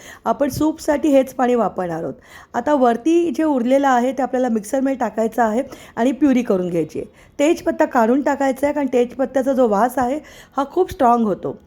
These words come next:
आता यामध्ये मी लसूण टाकलेले आहेत. सुरुवातीला जर तुम्ही लसूण टाकलात ना, तर लसणाचा जो वास आहे तो थोडासा उग्र येतो, म्हणून मिक्सरला ग्राइंड करताना लसूण टाका.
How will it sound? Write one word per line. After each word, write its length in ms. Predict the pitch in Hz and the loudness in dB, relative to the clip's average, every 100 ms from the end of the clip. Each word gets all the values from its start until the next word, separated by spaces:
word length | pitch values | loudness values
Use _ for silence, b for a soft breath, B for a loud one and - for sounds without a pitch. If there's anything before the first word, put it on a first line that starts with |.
| B B B B - | B B B B -4
आता 260 | 277 370 | 2 4
यामध्ये 420 | 359 330 330 311 | 4 4 4 2
मी 180 | 330 339 | 2 2
लसूण 300 | 262 240 285 | 0 0 -2
टाकलेले 420 | 254 214 208 196 | -2 -2 -2 -2
आहेत. 240 | 180 165 170 - b b b b - | -2 -4 -6 -10 b b b b -4
सुरुवातीला 520 | 277 269 320 330 330 | 0 2 2 2 0
जर 140 | 330 | 0
तुम्ही 220 | 320 320 | 0 0
लसूण 280 | 285 254 311 | 0 0 -2
टाकलात 320 | 294 294 302 254 | -2 0 0 0
ना, 80 | 359 | 0
तर 80 | 339 | 2
लसणाचा 480 | 254 233 285 285 | 0 0 -2 0
जो 160 | 285 302 | 0 2
वास 340 | 254 240 277 | 4 4 2
आहे 120 | 294 285 | -2 -2
तो 120 | 269 | -2
थोडासा 220 | 254 262 | -2 -2
उग्र 320 | 269 196 233 | -6 -2 2
येतो, 300 | 247 190 165 165 B B B | 2 0 -4 -8 B B B
म्हणून 260 | 220 254 302 - | -2 0 -2 -2
मिक्सरला 440 | 254 - 302 320 | -4 2 2 4
ग्राइंड 340 | 254 226 247 262 | 2 0 0 0
करताना 360 | 262 269 302 | -2 -2 -2
लसूण 320 | 262 202 190 | 0 -2 -4
टाका. 280 | 180 151 - | -8 -10 -12